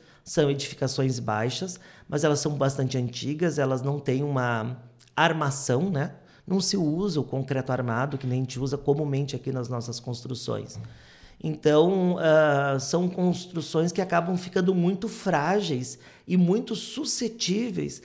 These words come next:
a esse tipo de evento sísmico. Então, eh, eu estava na praça,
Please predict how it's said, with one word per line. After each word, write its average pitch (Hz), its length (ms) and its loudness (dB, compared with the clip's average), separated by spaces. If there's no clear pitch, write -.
a 170 120 0
esse 180 280 4
tipo 180 340 -2
de 170 120 4
evento 160 340 0
sísmico. 131 800 -4
Então, 160 640 4
eh, 156 420 4
eu 175 120 8
estava 170 300 2
na 156 100 2
praça, 143 540 -2